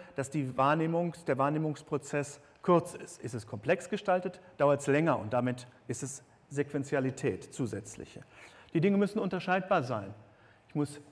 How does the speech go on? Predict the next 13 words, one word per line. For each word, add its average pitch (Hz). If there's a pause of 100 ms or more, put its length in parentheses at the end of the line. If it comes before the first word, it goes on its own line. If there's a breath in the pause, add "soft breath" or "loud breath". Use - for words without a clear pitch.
(160)
bei 117
den 123
Icons, 147
auf 147
die -
Icons 139
jetzt -
besprochen, 170 (340 loud breath)
zwei 156
Icons 156
voneinander 156
unterscheiden 151
können. 208